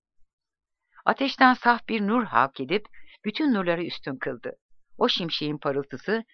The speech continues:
cana nur bağışladı. Adem o nurla feyizlendi." Dokuz yüz yirmi.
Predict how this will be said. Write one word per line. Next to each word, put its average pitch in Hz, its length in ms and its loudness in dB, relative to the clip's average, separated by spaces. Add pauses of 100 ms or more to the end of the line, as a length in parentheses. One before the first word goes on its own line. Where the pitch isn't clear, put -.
(140)
cana 202 280 0
nur 170 260 -2
bağışladı. 120 640 0 (300)
Adem 165 460 -2 (220)
o 180 160 -2
nurla 127 280 -6
feyizlendi." 120 720 -10 (1300)
Dokuz 208 240 -4
yüz 202 140 -4
yirmi. 123 320 -8